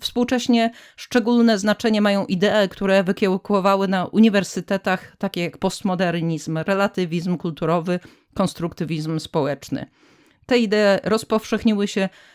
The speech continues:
i zaczęły wpływać na politykę. Saad ma nadzieję na autokorektę, jednak mówi, że im dłużej zwlekamy, tym bardziej gwałtowna może być reakcja.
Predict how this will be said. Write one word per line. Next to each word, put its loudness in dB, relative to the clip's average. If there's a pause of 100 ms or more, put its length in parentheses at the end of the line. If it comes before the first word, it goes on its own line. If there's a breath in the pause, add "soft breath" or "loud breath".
(140)
i 0
zaczęły 0
wpływać -4
na 0 (480)
politykę. -4 (440)
Saad 2
ma 6 (180 loud breath)
nadzieję 6
na 6 (680 loud breath)
autokorektę, 2 (420 soft breath)
jednak 2
mówi, 4
że 4
im 6
dłużej 2
zwlekamy, 2
tym 0
bardziej 2
gwałtowna 2
może 0
być -6
reakcja. -4